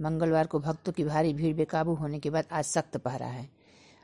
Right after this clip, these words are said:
आरएफए के जवान मंदिर के बाहर लगे हुए हैं। आउन समेट करके भक्तों की भीड़ को मैनेज किया जा रहा है। इधर बुधवार को रामलला के श्रृंगार की तस्वीर सामने आई है। हम इसमें रामलला हर वस्त्र, हरे वस्त्र में सोने का मुकुट पहनकर दर्शन दे रहे हैं। भक्तों की भीड़ को देखते हुए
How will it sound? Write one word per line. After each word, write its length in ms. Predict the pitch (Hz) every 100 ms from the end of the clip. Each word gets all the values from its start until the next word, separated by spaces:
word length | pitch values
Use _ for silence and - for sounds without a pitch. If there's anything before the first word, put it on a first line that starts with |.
| -
आरएफए 380 | 160 175 -
के 160 | 190 202
जवान 360 | 180 165 170 175
मंदिर 260 | 156 160
के 120 | 170 151
बाहर 260 | 143 160
लगे 260 | 147 143 147
हुए 200 | 131 123
हैं। 260 | 127 123 - _ -
आउन 200 | 147 165
समेट 400 | 160 160 170 170
करके 320 | - 156 - 160
भक्तों 340 | 156 156 175
की 120 | 160
भीड़ 220 | 151 160
को 120 | 170 151
मैनेज 320 | 151 160 151
किया 200 | - 147
जा 160 | 143 123
रहा 200 | 127 117
है। 200 | 123 139 _ - - - - -
इधर 160 | 190 202
बुधवार 400 | 208 196 196 190
को 140 | 196
रामलला 360 | 185 180 180 170
के 80 | 170
श्रृंगार 360 | - 165 175
की 120 | 175 160
तस्वीर 340 | 165 151 165
सामने 360 | - 151 151 147
आई 180 | 135 139
है। 240 | 143 139
हम 160 | 135 - -
इसमें 260 | 180 - 160
रामलला 420 | 156 156 151 156
हर 220 | 139 160 156
वस्त्र, 480 | 160 151 - 160 156 - - - -
हरे 240 | 165 175
वस्त्र 360 | 156 160 - 170
में 100 | 170
सोने 320 | - 160 160
का 140 | 156 156
मुकुट 340 | 156 160 151
पहनकर 340 | 156 156 156 156
दर्शन 320 | 156 143 147
दे 120 | 147
रहे 160 | 139 135
हैं। 160 | 135 135
भक्तों 300 | 147 - 147
की 120 | 147
भीड़ 220 | 143 151
को 80 | 139
देखते 340 | 156 151 -
हुए 200 | 165 165